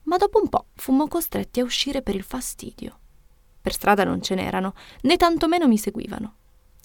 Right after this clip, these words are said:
Ma appena entravo in un luogo chiuso, ne trovavo uno o due seduti o in piedi in disparte,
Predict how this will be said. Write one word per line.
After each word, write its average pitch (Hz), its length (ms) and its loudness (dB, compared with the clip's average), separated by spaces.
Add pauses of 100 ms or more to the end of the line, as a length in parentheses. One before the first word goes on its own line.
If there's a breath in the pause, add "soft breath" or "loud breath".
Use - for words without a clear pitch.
(100)
Ma 196 180 0
appena 277 480 -2
entravo 220 440 -2
in 196 100 -2
un 190 100 -4
luogo 208 260 0
chiuso, 220 460 -2 (240 loud breath)
ne 254 120 4
trovavo 214 520 4
uno 285 300 6
o 220 100 6
due 247 360 4
seduti 214 560 2
o 196 60 2
in 190 120 0
piedi 214 260 4
in 196 80 2
disparte, 185 800 -2